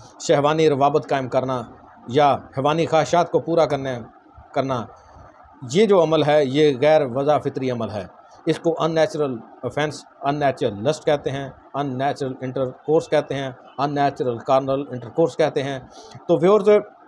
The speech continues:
आज इस वीडियो में मैं आपको ये पाकिस्तान पीनल कोड अठारह सौ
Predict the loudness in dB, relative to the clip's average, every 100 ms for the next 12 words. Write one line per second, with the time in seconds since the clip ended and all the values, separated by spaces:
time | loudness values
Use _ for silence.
0 | -20 -20 -20 -20 -20 -8 0 0 0 0
1 | 0 2 0 0 -2 -2 0 0 2 -2
2 | -2 -8 -20 -8 0 2 2 0 -6 0
3 | 0 0 -4 0 0 0 2 0 2 2
4 | 2 0 0 -2